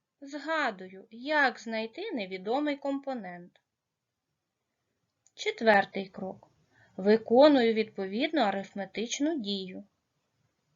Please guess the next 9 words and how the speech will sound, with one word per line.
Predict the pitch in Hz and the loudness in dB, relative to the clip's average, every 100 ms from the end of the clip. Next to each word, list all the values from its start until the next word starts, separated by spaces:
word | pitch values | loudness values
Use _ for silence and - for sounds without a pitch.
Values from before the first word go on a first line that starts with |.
| _ _ _ _ _ _ _ _ | _ _ _ _ _ _ _ _
П'ятий | - 311 294 277 254 | 0 10 10 10 4
крок. | 240 240 226 226 _ _ _ _ _ _ _ | -2 -2 -4 -4 _ _ _ _ _ _ _
Виконую | 220 269 269 254 240 233 233 | 2 2 4 4 6 4 2
перевірку, | 226 226 233 226 294 392 - 190 208 _ _ - | 2 0 2 0 -2 -4 -8 -18 -18 _ _ -14
підставляю | 214 - 214 208 214 208 202 | -12 -4 -2 0 4 4 4
знайдене | 202 208 202 196 196 196 | 0 -4 -2 -4 -6 -8
значення | 190 196 226 311 - 302 285 | -8 -2 -2 -2 -4 -4 -4
замість | 233 185 190 180 175 | -2 -4 -4 -6 -8
змінної | 180 196 285 330 285 202 - | -8 -2 -2 0 -2 -2 -10